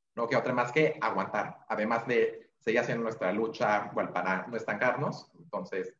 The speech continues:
obviamente las flores del desierto, cómo crecen en estas situaciones tan extremas. Entonces, es, el agua no es tan fácil adquirirla, pues, el viento,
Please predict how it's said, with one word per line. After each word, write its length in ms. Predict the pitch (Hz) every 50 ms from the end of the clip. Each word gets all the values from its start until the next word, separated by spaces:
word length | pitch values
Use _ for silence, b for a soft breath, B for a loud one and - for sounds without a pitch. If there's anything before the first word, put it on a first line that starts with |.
| _ _ _ _ _ _ _ -
obviamente 320 | 120 113 113 113 - 123 110
las 140 | 101 98
flores 200 | - 117 117 -
del 120 | 110 98 92
desierto, 400 | 92 92 - 110 101 - 110 107
cómo 240 | 110 110 110 107 -
crecen 380 | 113 113 107 - - 95 92
en 100 | 95 107
estas 240 | 113 - 110 107 -
situaciones 880 | 104 - - 92 87 - - 101 101 101 98 98 95 92 92 - - _ _ _ _ _ _ _ _ _ _
tan 160 | - 98 101
extremas. 600 | 101 - - - 135 131 131 156 185 - - - - -
Entonces, 400 | - 110 107 101 104 95 98 -
es, 260 | 104 101 98 98 - - _ _ _ _ -
el 180 | 90 98 104 110
agua 220 | 113 117 117 113
no 100 | 117 104
es 140 | 98 95 -
tan 160 | - 92 -
fácil 480 | - 90 90 - - 98 92 90 90 87
adquirirla, 580 | 85 85 - 95 95 107 120 123 120 127 131 131
pues, 140 | - - -
el 100 | 85 85
viento, 640 | 92 107 113 113 107 113 113 107 110 113 - - _